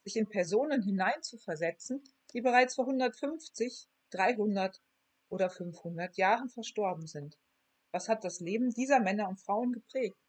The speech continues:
Welche Wege nahmen ihre Gedanken? Ich sage es hier ganz frank und frei, das weiß ich nicht einmal von meinen Eltern, meinen Nachbarn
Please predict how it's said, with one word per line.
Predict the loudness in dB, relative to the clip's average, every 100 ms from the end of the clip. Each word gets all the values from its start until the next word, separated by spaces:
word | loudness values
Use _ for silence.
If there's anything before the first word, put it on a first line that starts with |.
| _ _ _
Welche | 0 0 2
Wege | 2 2
nahmen | 0 -2 -2
ihre | -6 -10
Gedanken? | -6 -6 -6 -8 -16 -20 _ _ _ _ _ _ _ _ _ _
Ich | 6
sage | 8 8
es | 4
hier | 4
ganz | 4 0
frank | 0 0 0
und | -4
frei, | 4 6 6
das | 2 4
weiß | 4 4
ich | 0
nicht | -6 0
einmal | 0 2 0
von | -2 -2
meinen | -2 0
Eltern, | 0 -2 -2 -2
meinen | -2 -4
Nachbarn | -4 -6 -2 -2